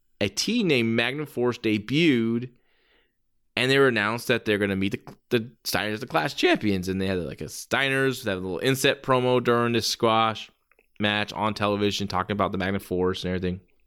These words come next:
and the Nasty Boys. But these guys were so bad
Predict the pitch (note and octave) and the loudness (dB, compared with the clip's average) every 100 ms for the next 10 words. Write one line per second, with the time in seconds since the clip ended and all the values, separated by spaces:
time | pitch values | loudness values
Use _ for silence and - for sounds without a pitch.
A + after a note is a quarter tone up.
0 | _ - G#2 G2 C2 - F#2 F#2 F2+ - | _ 0 2 2 0 -4 -2 -2 -2 -6
1 | - _ _ _ - - - - _ - | -16 _ _ _ -20 -20 -20 -20 _ -16
2 | - _ - - - - - - - _ | -16 _ -20 -20 -20 -20 -20 -20 -20 _
3 | - C#3 F3 C4+ - B2 C#3 B2 G2+ - | -2 0 4 2 4 2 2 -2 -6 -2
4 | C3+ D#3+ A2 G#2+ C#3 C2+ - - | 2 2 0 0 0 -4 -10 -16